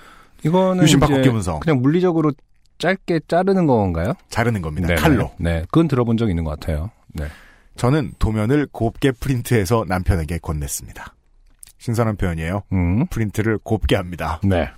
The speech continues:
Speaker 2: 네. 고등학교 때 미술부였다는 남편은 <laughs>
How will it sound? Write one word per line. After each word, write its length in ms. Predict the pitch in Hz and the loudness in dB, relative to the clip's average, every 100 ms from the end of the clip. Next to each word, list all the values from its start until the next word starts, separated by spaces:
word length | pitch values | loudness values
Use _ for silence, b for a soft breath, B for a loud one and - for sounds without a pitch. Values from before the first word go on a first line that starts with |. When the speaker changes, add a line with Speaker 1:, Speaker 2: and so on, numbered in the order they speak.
| - - | -18 -6
Speaker 2:
네. 320 | 85 73 67 - _ _ _ B B B B - | -4 -4 -8 -14 _ _ _ B B B B -4
고등학교 400 | 120 135 131 - | 0 2 0 0
때 120 | 190 | 0
미술부였다는 840 | 131 143 202 196 180 147 - 165 139 | 2 0 0 0 2 2 4 2 2
남편은 440 | 110 - 127 123 | -2 -2 0 -2
<laughs> 80 | - | -4